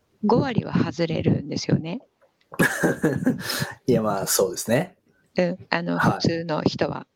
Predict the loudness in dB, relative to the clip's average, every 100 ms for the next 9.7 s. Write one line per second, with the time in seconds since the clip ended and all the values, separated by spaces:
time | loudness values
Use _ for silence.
0 | -2 0 0 0 -2 0 -2 0 2 4
1 | 4 2 2 2 2 2 4 4 2 0
2 | -2 -6 -4 0 0 0 -6 -12 -14 -20
3 | -20 _ _ _ 0 2 4 2 0 -2
4 | -4 0 0 0 -6 _ -20 -18 -14 -4
5 | 0 2 0 -8 -14 -4 2 2 2 2
6 | 2 0 -2 -2 -2 0 0 0 2 2
7 | 2 0 -2 -2 2 2 0 -8 _ -2
8 | 2 2 2 0 0 0 -4 2 4 4
9 | 0 -2 0 0 0 0